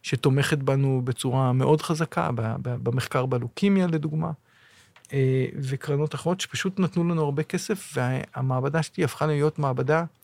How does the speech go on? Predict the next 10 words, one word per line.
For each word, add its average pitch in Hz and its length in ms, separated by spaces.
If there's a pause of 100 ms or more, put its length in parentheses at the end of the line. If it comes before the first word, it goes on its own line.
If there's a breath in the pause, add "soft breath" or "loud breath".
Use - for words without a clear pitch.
(560 soft breath)
שבסדרי 143 580
גודל 156 320
אקדמיים 139 760 (280)
היא, 147 220
היא 143 140
מעבדה 131 400
מאוד 135 300
גדולה. 127 380 (180)
זאת - 140
אומרת, - 120